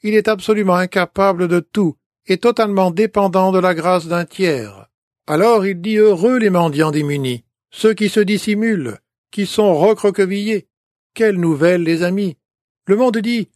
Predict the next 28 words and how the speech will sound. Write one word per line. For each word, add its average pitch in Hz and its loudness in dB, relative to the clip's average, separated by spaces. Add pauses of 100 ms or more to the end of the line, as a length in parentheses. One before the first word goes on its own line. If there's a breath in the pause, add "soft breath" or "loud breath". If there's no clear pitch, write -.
heureux 247 2
les 226 0
riches, 151 -6
les 170 -2
célèbres, 202 0
les 190 0
orgueilleux 220 2
et 185 4
ceux 226 0
qui 214 -2
se 214 0
suffisent. 190 -2 (540)
Bien, 190 -2 (480)
Qu'est-ce 247 2
que 226 2
signifie 226 0
en 220 2
esprit ? 220 -2 (420)
Permettez-moi 233 0
d'en 202 0
parler 208 0
une 214 0
minute. 226 -4 (420)
C'est 233 -2
en 202 0
référence 208 0
à 202 2
l'esprit, 170 -2